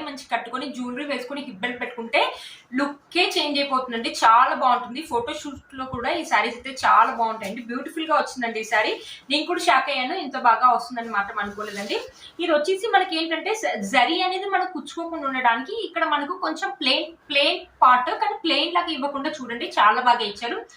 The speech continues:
పైన వచ్చేసి మనకి గోల్డ్ జరీ వీవింగ్ తోటి జరీ లాగా ఇచ్చేసి ఇక్కడ మనకు స్మూత్ గా ఉంటుందండి. ఇది వచ్చేసి మనకి ముందుకే వస్తుంది, చాలా కొంచెం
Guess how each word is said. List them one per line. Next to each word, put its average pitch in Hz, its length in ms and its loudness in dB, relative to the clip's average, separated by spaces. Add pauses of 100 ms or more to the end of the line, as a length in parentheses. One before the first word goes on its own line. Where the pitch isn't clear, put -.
(360)
పైన 311 220 4
వచ్చేసి 320 300 -6 (120)
మనకి 311 200 -4 (120)
గోల్డ్ 247 240 0
జరీ 285 160 -2
వీవింగ్ 254 240 -6
తోటి 226 180 -6
జరీ 233 220 0
లాగా 214 180 2
ఇచ్చేసి 247 320 -8
ఇక్కడ 427 220 -2
మనకు 403 180 4
స్మూత్ 330 540 -4
గా 339 100 10
ఉంటుందండి. 254 400 -2
ఇది 392 140 2
వచ్చేసి 392 300 -4
మనకి 381 200 -2 (160)
ముందుకే 349 360 0
వస్తుంది, - 240 -2 (100)
చాలా - 360 2
కొంచెం 269 260 -10